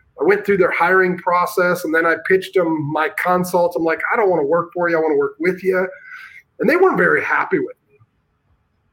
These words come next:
But after about a month, month and a half, I got the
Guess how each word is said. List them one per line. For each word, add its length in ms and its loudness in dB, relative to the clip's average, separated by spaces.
But 180 4
after 360 2
about 200 2
a 60 0
month, 320 0
month 180 0
and 80 -2
a 60 -4
half, 400 0
I 60 -4
got 280 -2
the 80 -4